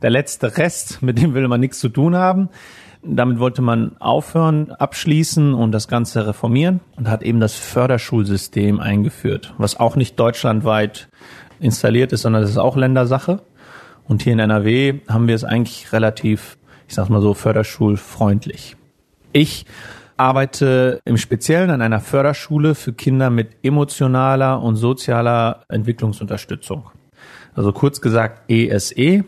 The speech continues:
emotionale soziale Entwicklung. Meine Freunde fragen mich ganz oft, was heißt das? Emotionale soziale Entwicklung, das ist ein nicht greifbarer Begriff. Wenn ich's runterbrechen müsste oder einem Laien erklären müsste, der überhaupt nicht aus diesem Background kommt oder nichts damit anfangen kann, würde ich sagen,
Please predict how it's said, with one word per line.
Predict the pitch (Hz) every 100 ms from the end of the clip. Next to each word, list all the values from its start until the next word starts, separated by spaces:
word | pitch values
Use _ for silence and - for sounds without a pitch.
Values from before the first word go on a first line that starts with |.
| -
emotionale | - 139 143 - 135 127 123 127 135
soziale | 110 120 - 110 107 110
Entwicklung. | 107 110 113 98 95 - - - - - - - -
Meine | 123 120
Freunde | - 147
fragen | 131 127 131
mich | 113
ganz | 127 123
oft, | 123 -
was | 110
heißt | 117 131 143
das? | 180 170
Emotionale | 135 139 147 143 131 127
soziale | 123 120 131 120
Entwicklung, | 117 117 - 147
das | 127
ist | 123 123
ein | 120 123
nicht | 147 -
greifbarer | - 135 - 120 113 113
Begriff. | 110 113 123 214 - _ - - - _
Wenn | 123 117 139
ich's | 143 - - -
runterbrechen | - 143 180 156 147 143 135
müsste | 135 - 131
oder | 123 120 120 117 113
einem | 123 131 131 123 127 113
Laien | 120 143 143
erklären | 120 - 131 143 139
müsste, | 131 120
der | 120
überhaupt | 113 120 -
nicht | 131 131
aus | 120
diesem | 147 135 117
Background | 117 120 110 110
kommt | 110 127 156 123
oder | 113
nichts | 113 127 -
damit | 113
anfangen | - 131 131
kann, | 120 117
würde | 113
ich | 110
sagen, | 113 113